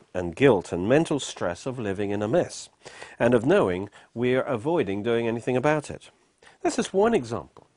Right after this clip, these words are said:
of how sloth can work in different areas of our life and spoil our life and depress us, make us feel a failure.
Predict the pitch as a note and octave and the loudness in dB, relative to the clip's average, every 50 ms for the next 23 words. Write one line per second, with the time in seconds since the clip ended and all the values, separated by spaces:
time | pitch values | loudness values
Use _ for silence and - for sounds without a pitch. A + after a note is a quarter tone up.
0 | _ - - - - A2+ A#2 C3+ B2 A2+ - - - - F3+ F3 B2 - - - | _ -20 -16 -6 -6 -4 0 2 0 0 0 -4 -4 0 2 2 2 2 0 -6
1 | - A#2 B2 D#3 F3 C3+ A2+ - C3+ B2 C#3 E3 F3+ - - D#3+ - C#3+ C3+ C3 | -4 -4 -2 0 0 0 0 0 -2 -4 0 -2 -2 -2 -2 -6 -4 0 2 2
2 | C3+ C3+ B2 A#2 C3 A2 A#2+ A#2 A#2 B2+ D3 E3 D#3+ G#2+ - - - - - - | 4 4 2 0 -2 -2 0 2 2 2 2 2 0 -2 -4 -8 -12 -20 -20 -16
3 | - - B2 B2 - - - - - - F#3+ G#3 G3 C#3+ F#2 D#2+ C#2+ - _ - | -6 -4 -4 -4 -4 -8 -12 -12 -8 -4 -2 0 0 0 -2 -4 -6 -10 _ -6
4 | G2+ F#2 F#2 F#2 F#2 G#2 A#2 - - A2 G#2+ G#2 A2+ - - - G#3 G3+ - - | -4 -2 -2 0 -2 -2 -2 -4 -6 -8 -6 -8 -10 -12 -8 -8 -8 -8 -8 -12
5 | - - - - - - _ _ _ - - - - - - D3+ D3+ - E3+ D#3 | -16 -16 -18 -20 -20 -20 _ _ _ -20 -20 -20 -18 -6 -4 -4 -2 -2 -4 -8
6 | - - F3 E3 D#3+ D#3 - - - F3 F#3 G#3+ F#3 G#2 E2 C#2+ - | -4 -4 -4 -2 -2 -4 -6 -4 0 2 2 2 2 0 -2 -4 -8